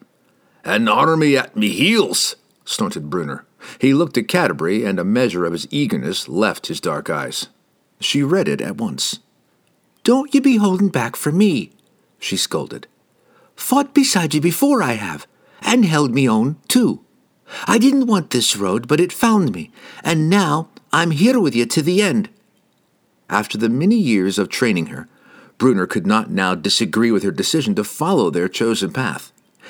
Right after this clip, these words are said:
He looked around at the skeletons in the room. "Get yourself armed and armored, then, and let's be off, if we are agreed." "'Tis your road to choose,"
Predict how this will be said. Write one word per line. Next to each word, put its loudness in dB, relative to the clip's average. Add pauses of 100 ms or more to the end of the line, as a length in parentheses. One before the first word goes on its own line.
(120)
He 2
looked 0
around 2
at -2
the 0
skeletons 0
in 0
the 0
room. -4 (640)
"Get 0
yourself 2
armed 2
and 2
armored, 2
then, -2 (260)
and 2
let's 2
be 4
off, 0
if 0
we 4
are 4
agreed." 2 (920)
"'Tis -4
your 2
road 2
to -8
choose," -4